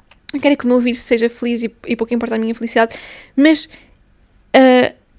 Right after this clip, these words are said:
a regra geral é que ninguém vai querer melhor, mais o nosso bem-estar do que nós próprios. E ninguém vai saber mais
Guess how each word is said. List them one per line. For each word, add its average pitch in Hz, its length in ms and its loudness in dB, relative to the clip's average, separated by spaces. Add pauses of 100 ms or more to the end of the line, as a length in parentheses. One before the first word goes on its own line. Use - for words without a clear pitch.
a 262 80 6
regra 285 340 2
geral 269 360 4
é 302 80 0
que - 100 -8
ninguém 311 320 -4
vai 269 140 -4
querer - 160 -4
melhor, 262 520 0
mais 262 440 -2
o - 20 -4
nosso 240 180 -4
bem-estar 262 260 -4
do 277 60 -14
que - 120 -16
nós 294 180 -8
próprios. 269 640 -8 (140)
E 277 80 -2
ninguém 330 200 0
vai 359 120 -2
saber 320 220 -2
mais 294 1000 -4